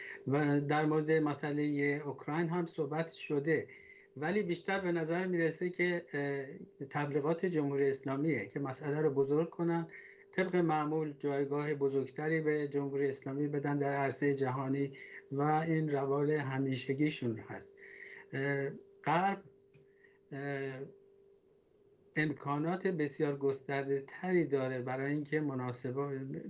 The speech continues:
و می‌تونه از کسان دیگری، از جمله، اه، از آقای اردوغان، ترکیه، از اسرائیل استفاده بکنه برای اینکه تاثیرگذاری داشته باشه روی سیاست‌های، اه، روسیه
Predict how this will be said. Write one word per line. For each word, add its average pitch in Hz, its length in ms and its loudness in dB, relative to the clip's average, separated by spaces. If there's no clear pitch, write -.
و 143 300 2
می‌تونه 175 420 2
از 160 180 0
کسان 151 440 0
دیگری، 147 420 2
از 143 160 0
جمله، 147 400 0
اه، 131 80 -4
از 131 360 -4
آقای 131 520 0
اردوغان، 131 800 2
ترکیه، 135 760 0
از 123 140 -4
اسرائیل 143 640 0
استفاده 143 560 0
بکنه 170 420 2
برای 143 300 0
اینکه 156 680 2
تاثیرگذاری 135 920 2
داشته 147 400 0
باشه 151 300 2
روی 151 240 2
سیاست‌های، 143 1040 0
اه، 131 540 -4
روسیه 143 760 2